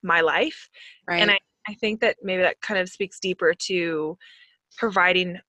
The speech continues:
Speaker 1: ourselves with the, the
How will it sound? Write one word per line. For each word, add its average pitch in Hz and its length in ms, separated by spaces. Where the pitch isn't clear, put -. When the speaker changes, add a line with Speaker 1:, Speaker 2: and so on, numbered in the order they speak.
Speaker 1:
ourselves 170 640
with 165 240
the, 175 580
the 185 280